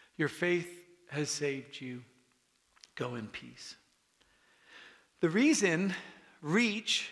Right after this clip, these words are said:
is our first part of our mission is because the Bible says that how is someone gonna know unless you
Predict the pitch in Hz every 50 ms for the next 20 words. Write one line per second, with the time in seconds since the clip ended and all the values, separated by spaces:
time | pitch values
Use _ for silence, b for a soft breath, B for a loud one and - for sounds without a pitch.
0 | - - 160 165 165 156 139 - - - 160 143 147 170 175 175 151 - - -
1 | - 175 180 170 165 - - - - 170 175 165 165 160 156 139 143 143 139 143
2 | 151 151 - - - 104 98 - - - - _ _ B B B B B B B
3 | B B B B B B B 170 160 151 175 220 214 - 240 220 170 180 214 180
4 | 190 165 233 208 226 269 247 311 262 - - - 208 202 196 185 - - 175 165
5 | - - - - 214 226 262 320 339 - - - - 277 254 247 240 226 180 214
6 | 214 196 180 165 160 156 160 185 208 196 156 143 139 143 156 165 160 - - 151
7 | 143